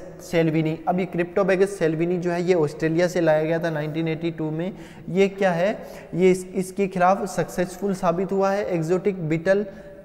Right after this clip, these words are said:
ये जो है, न, Cryptobagus salvini was released for the control of water fern Salvinia molesta in Lily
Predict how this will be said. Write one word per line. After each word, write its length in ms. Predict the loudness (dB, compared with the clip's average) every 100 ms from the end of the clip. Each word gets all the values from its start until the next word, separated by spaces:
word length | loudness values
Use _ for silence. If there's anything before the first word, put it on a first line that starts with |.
| -4
ये 140 | -2 0
जो 120 | -2
है, 380 | -4 -6 -6 -12 -8
न, 480 | -4 -2 -2 -4 -8 -14 -20 -20 -20 -20 -20 -12 -2
Cryptobagus 680 | 0 4 4 6 4 2 -2 -12 -14 -2
salvini 500 | 2 4 2 0 0 2
was 260 | 2 2
released 460 | 0 0 0 0 -2 -2
for 100 | -2
the 120 | 0 -2
control 380 | -2 0 0 2 2
of 120 | 2
water 300 | 2 0 -2 0
fern 180 | -2 -4 -10 -18 -10 -4
Salvinia 400 | -2 -2 -2 -2
molesta 600 | -2 -4 -4 -2 -2 -2
in 140 | -2 -2 -2 0
Lily 240 | 2 2